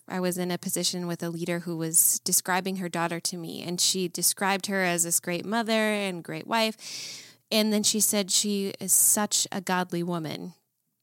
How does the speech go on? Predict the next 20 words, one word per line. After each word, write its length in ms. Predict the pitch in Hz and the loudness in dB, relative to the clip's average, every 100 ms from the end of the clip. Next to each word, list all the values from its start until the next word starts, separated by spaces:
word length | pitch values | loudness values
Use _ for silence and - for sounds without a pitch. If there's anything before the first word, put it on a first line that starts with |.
| _ _ - | _ _ -4
And 120 | 196 | 2
this 160 | 208 214 | 2 2
was 120 | 240 | 0
before 640 | 220 214 - 190 202 202 190 | 2 -2 0 0 2 2 2
I 140 | - 190 | 0 -2
had, 300 | 185 180 185 180 | -2 -4 -6 -6
was 220 | 196 180 | -2 0
really 400 | 180 180 170 175 - | 2 0 2 -2 -2
into 340 | 185 185 196 | -2 -2 -2
my 400 | 190 165 165 170 - _ | -2 -4 -4 -6 -10 _
Jesus 400 | - 202 190 190 | -2 0 0 0
journey. 500 | - 190 185 196 190 - - - - - - | 0 -2 -2 -4 -6 -8 -20 -18 -18 -16 0
Um, 260 | 196 180 | 4 4
but 100 | 180 | 2
I 80 | 185 | -2
was 140 | 185 180 | -2 -2
like, 240 | 175 - | -4 -14
"Man, 640 | 185 247 269 190 165 170 196 - _ _ _ _ _ | -4 4 6 4 0 -6 -14 -20 _ _ _ _ _
when 220 | 202 202 | -4 2
I 600 | 196 240 311 302 302 302 | 4 4 4 2 2 0